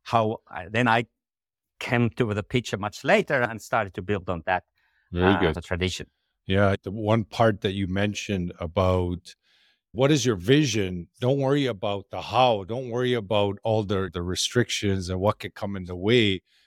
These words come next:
Speaker 2: It's very similar to how we work when we work with students, when we mentor people. We say, "Go after a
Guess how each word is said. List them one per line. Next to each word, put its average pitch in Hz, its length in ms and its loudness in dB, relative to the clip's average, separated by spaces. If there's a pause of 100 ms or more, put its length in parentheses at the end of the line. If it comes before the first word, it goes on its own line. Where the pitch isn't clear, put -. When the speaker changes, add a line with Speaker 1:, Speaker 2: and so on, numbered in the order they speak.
Speaker 2:
It's 104 100 -6
very 160 160 6
similar 170 440 0
to 117 120 -2
how 113 240 6 (140)
we 113 140 4
work 107 340 2
when 104 100 -4
we 101 80 0
work 101 320 2
with 95 240 0
students, 101 800 0
when 90 180 -10
we 92 120 -4
mentor 104 380 0
people. 90 480 -6 (360)
We 107 80 -8
say, 110 220 -6
"Go 117 220 2
after 127 280 2
a 95 80 -2